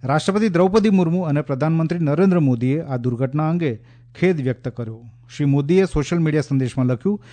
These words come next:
"દરેક મૃતકના પરિવારને પ્રધાનમંત્રી રાષ્ટ્રીય રાહત ભંડોળમાંથી બે લાખ રૂપિયાની સહાય અપાશે અને ઈજાગ્રસ્તોને પચાસ હજાર રૂપિયા આપવામાં આવશે." આ સમાચાર આપ આકાશવાણી પરથી સાંભળી રહ્યા છો. આ સમાચાર આપ અમારી YouTube ચેનલ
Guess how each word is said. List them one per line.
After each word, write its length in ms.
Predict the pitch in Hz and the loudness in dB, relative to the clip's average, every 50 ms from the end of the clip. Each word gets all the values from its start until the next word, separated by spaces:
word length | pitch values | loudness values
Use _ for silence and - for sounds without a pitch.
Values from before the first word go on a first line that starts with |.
| - - - - | -20 -12 -4 -2
"દરેક 340 | 151 156 202 214 - - | 2 4 4 2 2 0
મૃતકના 420 | 160 143 143 135 165 147 151 156 147 | -2 -2 0 2 0 0 2 0 0
પરિવારને 520 | - 139 127 131 135 143 160 175 185 170 | -2 -2 -4 -2 -2 -2 -2 0 -2 -2
પ્રધાનમંત્રી 720 | 135 123 131 127 139 160 170 170 165 160 131 175 175 170 | -4 -4 -4 -4 -2 -2 0 0 -2 -2 -2 -2 -2 0
રાષ્ટ્રીય 500 | 151 139 135 - - - - 196 185 170 | -2 -2 -4 -6 -6 -6 -4 -2 -2 0
રાહત 420 | 139 143 139 123 143 139 - - 160 | 0 -2 -2 -2 -4 -4 -6 -12 -12
ભંડોળમાંથી 760 | 131 117 123 127 131 135 139 143 143 165 180 175 - 139 | -6 -4 -2 -2 0 0 -2 -2 -2 -2 -2 -2 -4 -6
બે 200 | 120 123 151 165 | -4 -2 0 0
લાખ 240 | 170 175 175 - - | 2 2 0 -2 -2
રૂપિયાની 320 | 131 117 - 135 131 131 120 | -6 -6 -4 -4 -4 -4 -4
સહાય 340 | - - 139 127 123 135 | -4 -6 -4 -2 -2 -2
અપાશે 400 | 131 110 - 143 139 131 - 180 | -2 -4 -4 -4 -4 -4 -4 -4
અને 180 | 175 139 127 123 | -4 -2 -2 -2
ઈજાગ્રસ્તોને 680 | 123 113 123 123 117 123 135 127 - - 196 151 117 107 - - - - - - - | -2 -4 -4 -6 -4 -6 -6 -6 -4 -4 -2 -2 -4 -6 -10 -16 -20 -20 -20 -10 -8
પચાસ 360 | 143 135 - 175 175 - - | -6 -4 -4 -4 -4 -4 -4
હજાર 200 | 139 139 143 135 | -4 -4 -4 -4
રૂપિયા 320 | 123 120 113 - 151 127 | -4 -6 -6 -6 -6 -6
આપવામાં 360 | 104 104 - 127 113 107 110 113 | -8 -8 -10 -10 -10 -8 -8 -10
આવશે." 400 | 110 - - 110 107 - - - - - - - - - - - - - - - - - - - - - | -10 -12 -14 -18 -18 -20 -20 -20 -20 -20 -20 -20 -20 -20 -20 -20 -20 -20 -20 -20 -20 -20 -20 -20 -14 -12
આ 40 | 143 | -10
સમાચાર 400 | 139 - 147 156 165 160 175 175 | -6 -4 -4 -4 -2 0 2 2
આપ 140 | 180 170 156 | 2 2 2
આકાશવાણી 540 | 147 139 - 160 160 - - 165 170 175 170 | 0 0 0 0 -2 0 -2 -2 -2 -2 -4
પરથી 280 | 170 175 156 - 175 | -4 -6 -6 -6 -8
સાંભળી 340 | 160 - - 143 139 139 143 | -8 -4 -2 -2 0 0 0
રહ્યા 200 | 139 143 143 143 | 2 0 0 -2
છો. 300 | 139 - 160 175 180 - - | -2 -4 -6 -6 -6 -8 -10
આ 60 | 143 131 | -12 -10
સમાચાર 520 | - - 143 165 185 175 - 165 156 151 | -6 -4 -2 -2 0 0 0 0 0 -2
આપ 280 | 147 143 139 131 - 123 | -4 -6 -6 -6 -4 -2
અમારી 300 | 123 127 127 131 131 127 | -2 -2 -2 -2 -2 -2
YouTube 260 | 135 135 135 147 131 - | -4 -4 -4 -6 -6 -4
ચેનલ 320 | - 175 190 196 202 220 | -4 -2 -2 -2 -2 -4